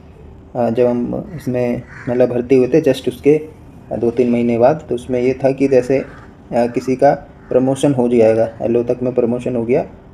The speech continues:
और उसका, अ, नौ साल तक का या नौ या दस साल तक का service हो गया, then वो eligible हो जाएगा transfer के लिए, ठीक है। तो उसको, उसमें भी आपको लेकिन preference मिलेगा,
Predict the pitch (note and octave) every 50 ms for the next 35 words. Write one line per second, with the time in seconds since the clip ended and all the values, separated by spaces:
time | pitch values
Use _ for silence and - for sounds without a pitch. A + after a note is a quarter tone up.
0 | - - C#3 B2+ - - - E3 F#3 G3+ - - - - C#3 A#2+ A#2+ A#2+ A#2 A#2+
1 | B2 C3 C3 - - B2+ B2+ C3 C3 C3 C3+ C#3+ - - B2+ - - - C#3 C#3+
2 | D3 C3+ B2+ B2 B2+ C3 C3+ C3+ B2+ A#2+ - - - A#2+ B2 A#2+ B2+ C3 - -
3 | C#3+ - - C3 C3 B2+ C#3 C#3 - - A#2+ A2+ A2+ A#2 - - - - - -
4 | - - - - - - C3 C3 C#3+ E3+ D#3+ D#3 E3+ - C#3 C3 B2+ B2+ C3 B2+
5 | C3+ C3 B2 A#2+ A#2+ A#2+ C3+ D3+ F#3 - - B2+ A#2 A#2+ - - B2 B2 A#2+ A#2+
6 | G#2+ G2+ G#2+ G#2+ G#2+ - - - - - - - - - - - - - - -
7 | - - C#3 C3 D#3+ B2+ A#2+ - - - - A#2 A#2+ A#2+ - - D#3+ G3+ A#3 -
8 | - - - - - - - - - - - - - - - - - D3 - -
9 | D3 D3 D3 D#3 D3 C#3 C#3+ - D3+ C#3 C#3 C#3 D#3 C#3+ - C#3+ C3 C3 - C3+
10 | C#3 C3 B2+ B2 B2 B2 A#2+ B2 C#3 E3 -